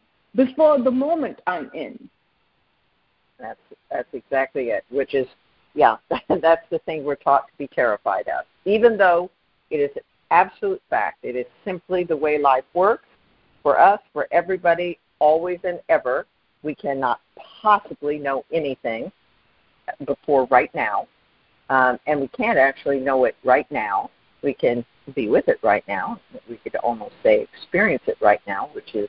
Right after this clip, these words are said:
Speaker 2: dangerous, but, uh, the language, not the act. Uh, but, uh, believing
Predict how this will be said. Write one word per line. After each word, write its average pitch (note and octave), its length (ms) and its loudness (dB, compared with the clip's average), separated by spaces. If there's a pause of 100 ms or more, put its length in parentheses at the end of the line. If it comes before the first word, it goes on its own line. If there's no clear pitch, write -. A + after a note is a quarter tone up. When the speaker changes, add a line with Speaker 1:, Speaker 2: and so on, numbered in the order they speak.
(320)
Speaker 2:
dangerous, A2+ 440 -2 (100)
but, A2 160 2 (460)
uh, B2+ 140 2 (640)
the B2 260 6
language, C3+ 580 0
not A#2 260 -4
the G#2+ 220 2 (160)
act. F2 320 0 (480)
Uh, B2+ 320 4 (220)
but, C#3+ 240 4 (240)
uh, A#2+ 380 0 (480)
believing D#3 640 0